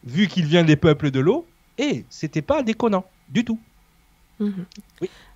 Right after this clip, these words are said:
Speaker 2: Alors, info supplémentaire, Violaine qui nous dit « Et la mer commence par un M ». Pour le coup, l'eau, en français, on n'a
Speaker 1: Le
Speaker 2: pas de M, mais la mer, on a, on a ce M. Et Vincent Tour nous rappelle que, bah, du coup, ma-, marée.
Speaker 1: La marée.
Speaker 2: Euh, et il y a, euh,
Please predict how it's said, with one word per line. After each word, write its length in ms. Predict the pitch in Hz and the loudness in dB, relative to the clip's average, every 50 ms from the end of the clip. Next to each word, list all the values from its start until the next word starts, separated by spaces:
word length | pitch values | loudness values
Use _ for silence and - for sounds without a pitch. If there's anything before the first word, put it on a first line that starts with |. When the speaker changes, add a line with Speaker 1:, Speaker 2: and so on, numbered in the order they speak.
| _ - | _ -6
Speaker 2:
Alors, 240 | 214 196 190 - - - | -4 -2 -2 -2 -4 -4
info 280 | 214 220 220 - 254 | -4 -4 -2 -2 -2
supplémentaire, 760 | 247 - 240 220 - 226 208 202 185 185 - 226 247 277 285 | -2 -2 -2 -2 0 0 0 0 -2 -2 -4 -6 -6 -6 -6
Violaine 500 | 226 208 190 202 214 208 214 214 214 208 | -6 -4 -2 0 0 0 0 -2 -2 -4
qui 140 | 202 - - | -4 -4 -4
nous 100 | 180 180 | -4 -4
dit « 280 | 180 180 190 190 180 - - - | -4 -4 -6 -6 -6 -6 -4 -2
Et 80 | 185 | 0
la 180 | 190 185 175 175 | 0 0 0 0
mer 380 | 180 190 208 247 277 269 - | 0 0 0 0 -2 -6 -8
commence 360 | - - 180 170 180 202 214 - | -8 -8 -6 -4 -4 -6 -6 -8
par 200 | - 185 180 190 | -8 -8 -8 -8
un 80 | 196 - | -8 -6
M ». 240 | - 220 214 196 180 175 | -6 -4 -4 -4 -6 -6
Pour 120 | - 170 | -6 -6
le 80 | 165 160 | -6 -6
coup, 180 | 165 - 202 185 | -6 -6 -6 -4
l'eau, 320 | 190 202 214 208 196 185 - _ - - | 0 2 2 2 2 0 -6 _ -14 -10
en 120 | - 170 | -10 -10
français, 540 | 160 - - 160 - - 180 170 165 170 185 - _ - - | -8 -8 -8 -8 -4 -4 -4 -4 -4 -6 -10 -16 _ -18 -14
on 80 | 143 151 | -10 -10
n'a 120 | 156 147 | -8 -6
Speaker 1:
Le 40 | 143 | -6
Speaker 2:
pas 80 | 160 156 | -6 -4
de 120 | 151 156 | -4 -4
M, 240 | 160 185 233 254 247 - - - - - _ - | -4 -2 -4 -4 -6 -10 -14 -20 -20 -20 _ -6
mais 140 | 165 170 165 | -4 -2 0
la 160 | 170 170 170 | 0 0 0
mer, 420 | 175 180 185 180 170 165 - - _ - | 0 0 0 -2 -2 -4 -8 -16 _ -6
on 160 | 170 165 165 | -4 -4 -2
a, 400 | 165 160 156 156 160 156 156 160 - | -4 -4 -4 -6 -6 -8 -8 -6 -6
on 120 | 160 165 | -4 -4
a 100 | 160 160 | -4 -4
ce 160 | - - - | -6 -6 -4
M. 300 | 160 156 175 226 247 247 - - - - - - | -4 -2 -2 -2 -4 -6 -10 -14 -20 -20 -12 -8
Et 80 | 170 | -6
Vincent 300 | 156 165 170 170 - 180 | -4 -2 -2 -2 -2 -4
Tour 180 | 175 - 180 175 | -4 -2 -2 0
nous 100 | 175 170 | 0 0
rappelle 300 | 165 165 160 - 170 165 | -2 -4 -4 -6 -6 -6
que, 80 | - 160 | -8 -8
bah, 120 | 156 160 | -10 -10
du 80 | 151 - | -10 -12
coup, 140 | - - 165 | -10 -8 -6
ma-, 340 | 165 160 160 160 160 156 - - | -4 -2 -2 -2 -4 -6 -6 -4
marée. 420 | 160 160 151 151 151 156 202 254 - _ _ _ - - - - - - - - - - - | -4 -2 -2 -4 -4 -6 -6 -8 -8 _ _ _ -20 -20 -20 -20 -20 -20 -20 -20 -18 -6 -2
Speaker 1:
La 120 | - - | 0 2
marée. 260 | - 170 170 165 165 | 2 4 2 2 0
Speaker 2:
Euh, 60 | 160 - - | 0 0 2
et 360 | 180 185 190 190 185 - - - | 4 6 6 6 4 2 0 -2
il 140 | 180 170 | -2 0
y 140 | 170 170 180 | 2 2 2
a, 360 | 196 214 226 240 240 240 - - | 4 2 2 0 0 -2 0 2
euh, 420 | 185 180 180 175 175 170 170 170 | 4 6 6 6 4 4 2 0